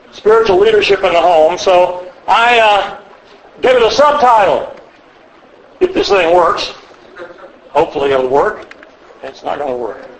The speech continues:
Well, let's see. What's going on here? You know, this, why does this always happen? Subtitle,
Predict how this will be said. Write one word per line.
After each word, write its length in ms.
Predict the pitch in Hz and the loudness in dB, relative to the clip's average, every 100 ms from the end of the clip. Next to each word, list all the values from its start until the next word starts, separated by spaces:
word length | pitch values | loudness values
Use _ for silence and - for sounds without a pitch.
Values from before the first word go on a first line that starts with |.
| - - - - _ _ 139 | -20 -20 -20 -20 _ _ -10
Well, 220 | 135 131 | -8 -6
let's 180 | 131 - | -8 -12
see. 160 | 110 | -14
What's 180 | 107 - | -14 -10
going 240 | 165 156 | -6 -4
on 160 | 131 123 | -4 -6
here? 200 | 113 104 233 | -10 -18 -12
You 100 | 240 | -8
know, 60 | |
this, 160 | 247 254 | -8 -8
why 140 | 277 | -8
does 80 | 233 | -8
this 160 | 175 160 | -10 -12
always 280 | 117 131 | -14 -16
happen? 260 | 127 - - - _ _ - - - - - - - - - 196 - - - - - - - - - - 254 262 254 - - - - _ _ _ - _ _ _ _ _ _ _ 131 131 131 131 135 135 - - - - - - - - 113 110 110 117 123 - 117 110 107 110 - _ _ - _ _ 170 160 156 180 - 147 139 120 107 - _ - _ - - - - - - | -18 -20 -20 -20 _ _ -20 -20 -18 -12 -10 -8 -6 -6 -6 -6 -8 -10 -12 -16 -20 -20 -20 -20 -20 -16 -14 -14 -16 -20 -20 -20 -20 _ _ _ -20 _ _ _ _ _ _ _ -20 -20 -20 -18 -18 -18 -20 -20 -20 -20 -20 -20 -20 -20 -20 -20 -20 -20 -20 -20 -20 -20 -20 -20 -20 _ _ -20 _ _ -12 -12 -10 -14 -16 -18 -20 -20 -20 -20 _ -20 _ -20 -20 -20 -20 -20 -4
Subtitle, 800 | 294 302 269 247 202 135 - | -2 0 2 2 2 0 -6